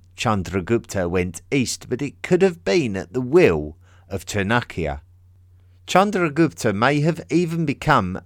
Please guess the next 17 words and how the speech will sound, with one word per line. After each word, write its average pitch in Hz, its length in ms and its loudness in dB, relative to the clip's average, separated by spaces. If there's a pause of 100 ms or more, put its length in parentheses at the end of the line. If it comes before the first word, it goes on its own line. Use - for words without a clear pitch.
a 120 60 -4
military 117 560 -2
commander 107 600 0
under 85 280 -4
Dhanananda, 90 880 0 (500)
but 123 140 -4
it 156 120 0
does 156 300 0 (100)
seem 143 380 2
that 95 180 -4
the 113 120 -4
relationship 127 760 2
between 92 380 -6
Chandragupta 90 880 -4
and 87 140 -6
King 98 300 -2
Dhanananda 104 840 2